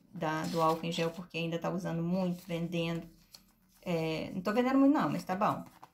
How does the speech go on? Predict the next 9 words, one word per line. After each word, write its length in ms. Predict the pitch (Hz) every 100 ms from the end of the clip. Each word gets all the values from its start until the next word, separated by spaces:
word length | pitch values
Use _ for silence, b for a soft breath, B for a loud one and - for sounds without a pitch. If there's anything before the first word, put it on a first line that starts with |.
| -
Não 160 | - 185
tô 100 | 170
vendendo 280 | 185 175 185
do 60 |
jeito 180 | 202 180
que 60 | 180
eu 40 |
gostaria, 560 | 180 202 214 214 - - _ b b b _
né? 340 | 170 165 185